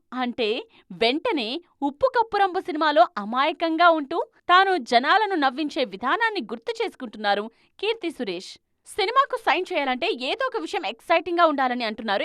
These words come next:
ఈ బ్యూటీ. ఇంతకు ముందు రఘుతాతలోనూ ఆడియన్స్ ని నవ్వించే ప్రయత్నం చేశారు కీర్తి. "ఫ్యూచర్లోనూ ఈ తరహా సినిమాలను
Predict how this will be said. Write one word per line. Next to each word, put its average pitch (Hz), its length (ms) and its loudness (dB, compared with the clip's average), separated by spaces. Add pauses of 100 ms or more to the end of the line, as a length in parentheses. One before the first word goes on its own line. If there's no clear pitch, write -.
ఈ - 20 -4
బ్యూటీ. 233 580 -8
ఇంతకు 392 400 -2
ముందు 311 260 0
రఘుతాతలోనూ 339 920 4
ఆడియన్స్ 330 420 6
ని 339 60 0
నవ్వించే 311 380 0
ప్రయత్నం 254 440 -2
చేశారు 233 280 0
కీర్తి. 220 440 -10 (120)
"ఫ్యూచర్లోనూ 403 580 2
ఈ 381 140 0
తరహా 370 320 4
సినిమాలను 370 480 4